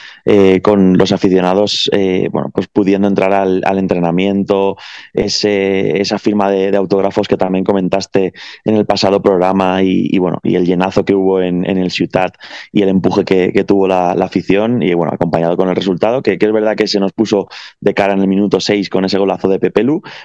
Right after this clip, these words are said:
pero la verdad que, eh, yo no vi ninguna ocasión clara del Alavés, nada más que un remate de Villalibre, eh, en una falta, ya en el minuto, pues no sé, creo que era sesenta y algo,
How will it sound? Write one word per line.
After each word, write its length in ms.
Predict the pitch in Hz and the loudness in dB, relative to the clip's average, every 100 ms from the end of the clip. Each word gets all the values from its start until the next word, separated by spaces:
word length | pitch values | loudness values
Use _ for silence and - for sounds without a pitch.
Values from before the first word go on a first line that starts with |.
| - | -4
pero 500 | 110 107 95 87 87 | 0 2 2 2 0
la 140 | 95 | 2
verdad 240 | 92 90 87 | 2 0 0
que, 340 | 95 98 101 | 0 0 -2
eh, 640 | 50 55 90 90 87 - 80 | 0 0 0 -2 -4 -6 -2
yo 140 | 95 | 0
no 160 | 98 101 | 2 0
vi 220 | 98 101 | 0 2
ninguna 340 | 101 98 98 | 0 0 0
ocasión 500 | 95 98 92 98 92 | -2 -2 -2 -2 -2
clara 380 | 87 95 92 90 | 0 0 0 0
del 180 | 92 90 | 0 0
Alavés, 480 | 90 90 87 104 107 | 0 0 0 0 0
nada 220 | 95 92 | 0 0
más 220 | 90 87 | -2 -2
que 80 | 98 | -2
un 80 | 98 | 0
remate 360 | 101 98 90 | 0 0 0
de 120 | 95 | 0
Villalibre, 640 | 92 92 90 90 92 90 87 - - - - | 0 0 0 -2 -2 -2 -4 -6 -18 -18 -4
eh, 440 | 95 92 92 92 95 | 2 4 6 6 4
en 100 | 101 | 4
una 160 | 95 | 2
falta, 420 | 92 95 101 127 | 2 0 0 0
ya 140 | 117 95 | 0 0
en 60 | |
el 100 | 95 | 0
minuto, 560 | 95 92 95 - 90 90 | 0 0 -2 0 0 0
pues 160 | 87 - | -2 -2
no 100 | 87 | -2
sé, 180 | 87 | -2
creo 140 | 82 87 | -2 -2
que 40 | |
era 140 | 87 90 | 0 -2
sesenta 420 | 92 98 90 85 | -2 -2 0 0
y 60 | 87 | 0
algo, 340 | 92 107 131 | 0 0 -2